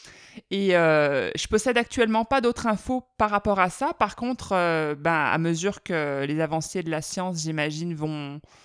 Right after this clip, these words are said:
vont éclater, ben, on va pouvoir en savoir plus. Et dans tous les cas, euh, dès que je sais quelque chose, euh, chers auditeurs, je vous tiens au courant.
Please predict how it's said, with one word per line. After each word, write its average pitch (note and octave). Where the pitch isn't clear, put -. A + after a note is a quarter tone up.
vont D#3
éclater, D#3+
ben, C3+
on D3
va C#3+
pouvoir D3+
en D#3
savoir C#3+
plus. -
Et E3
dans C#3+
tous -
les D#3
cas, F#3
euh, D3+
dès D#3
que D#3
je E3+
sais F3
quelque D3+
chose, F3
euh, D3
chers D#3
auditeurs, E3+
je F3
vous F3+
tiens A#3+
au A#3+
courant. A3+